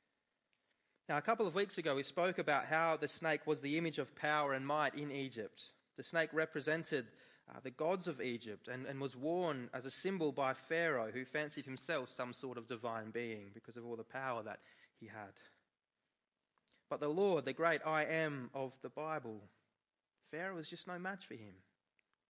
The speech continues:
He alone is, is the one true God. And in this first encounter, God sets out the inevitable outcome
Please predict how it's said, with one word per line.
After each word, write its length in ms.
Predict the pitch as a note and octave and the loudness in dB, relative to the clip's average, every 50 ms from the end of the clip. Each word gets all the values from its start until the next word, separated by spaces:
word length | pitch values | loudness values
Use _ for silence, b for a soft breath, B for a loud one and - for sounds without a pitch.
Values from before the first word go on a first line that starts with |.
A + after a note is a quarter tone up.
| _ _ _ _ _ _ _ _ _ _ _ _ _ _ _ _ _ _ _ _ _ _ _ _ _ _ _ _ _ _ _ _ _ _ _ _ _ _ _ _ _ _ _ _ _ _ _ _ _ _ _ _ | _ _ _ _ _ _ _ _ _ _ _ _ _ _ _ _ _ _ _ _ _ _ _ _ _ _ _ _ _ _ _ _ _ _ _ _ _ _ _ _ _ _ _ _ _ _ _ _ _ _ _ _
He 80 | - E3 | -2 0
alone 380 | D#3+ D#3 D#3+ E3+ F3 E3 D3 | 0 2 2 2 2 0 -2
is, 120 | C#3+ C#3 C3+ | -4 -4 -6
is 140 | C#3+ C3 | -8 -6
the 80 | - C3+ | -4 -4
one 480 | B2+ B2+ C#3+ D3+ D#3 D3 C#3+ C3+ C3 C3 - _ _ _ | -2 0 0 0 0 0 -2 -6 -10 -12 -16 _ _ _
true 260 | - - - D3 C3+ B2+ | -16 -8 -6 -6 -6 -4
God. 420 | A#2+ C#3+ C#3+ D3 B2+ A2 G2 E2+ - - - _ _ _ _ _ _ _ _ _ _ _ _ _ _ _ _ _ _ _ _ _ | -4 -4 -2 -2 -2 -4 -6 -8 -12 -20 -20 _ _ _ _ _ _ _ _ _ _ _ _ _ _ _ _ _ _ _ _ _
And 120 | - C#3 C#3+ | -6 -4 -2
in 60 | D3 | -2
this 160 | D3 C#3 - | -2 -4 -4
first 380 | - - F3 F#3+ G3+ F#3 - - | -2 0 2 2 0 -2 -4 -8
encounter, 520 | E3 D3+ - E3 F3 F#3 G3 F3+ - A#2+ | -8 -6 -2 0 0 0 0 -2 -4 -4
God 240 | A2+ - D3 E3 E3 | -2 -2 -6 -6 -4
sets 260 | - F3 D3+ - - | -4 -6 -6 -4 -2
out 220 | E3 E3+ F3+ - B2+ | 0 0 0 0 -2
the 140 | B2+ A#2+ | -6 -6
inevitable 420 | A#2 A#2 B2+ C3 C#3+ C3+ C#3+ D3 D3 | -6 -6 -6 -6 -6 -4 -4 -2 -2
outcome 460 | E3+ G3 G#3 D#3 - C3+ A2+ G#2 | 0 -2 -2 -4 -8 -12 -12 -12